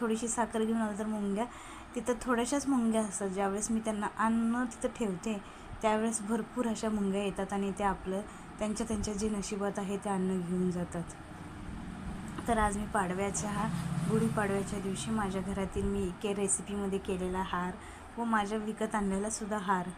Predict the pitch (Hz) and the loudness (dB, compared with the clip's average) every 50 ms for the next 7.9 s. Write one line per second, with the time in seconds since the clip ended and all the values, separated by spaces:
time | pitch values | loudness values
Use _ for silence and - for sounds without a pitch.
0 | - - - - - - - 214 214 214 214 202 196 185 185 190 196 196 - 208 | -10 -14 -14 -16 -12 -8 -4 -2 0 0 2 2 2 2 2 2 2 0 0 0
1 | 185 196 196 208 214 220 - - - - 220 208 185 180 180 175 - 180 175 170 | 0 0 0 0 0 -4 -6 -8 -8 -4 -2 -2 0 0 0 0 0 0 -2 -2
2 | 170 175 - - - - - - - - - - - - - - - - - - | -2 -6 -8 -10 -14 -14 -16 -16 -16 -16 -16 -16 -16 -16 -16 -14 -14 -14 -14 -14
3 | - - - - - - - - - - - - - - - - - - - - | -14 -14 -14 -14 -14 -14 -14 -14 -14 -14 -14 -14 -14 -14 -14 -14 -14 -14 -16 -16
4 | - - - - - - - - 233 226 - 240 214 - - 214 214 202 202 208 | -16 -16 -16 -16 -16 -14 -10 -6 -6 -4 -4 -4 -6 -4 -2 0 2 4 4 4
5 | 214 220 220 208 196 196 196 - 196 196 196 196 202 202 185 185 180 180 190 196 | 4 2 2 2 2 0 -4 -4 -2 -2 -2 -2 -2 -2 -2 -2 -2 0 0 2
6 | 196 190 185 180 180 185 190 185 202 202 208 202 202 196 190 - 220 220 - - | 2 2 2 2 2 2 2 0 0 0 0 0 0 0 -2 -4 -8 -8 -4 -2
7 | 254 254 247 226 208 202 202 202 196 196 190 - 190 185 175 180 214 220 | 0 0 2 2 2 2 2 2 2 2 0 -2 -2 -2 -2 -2 -2 -4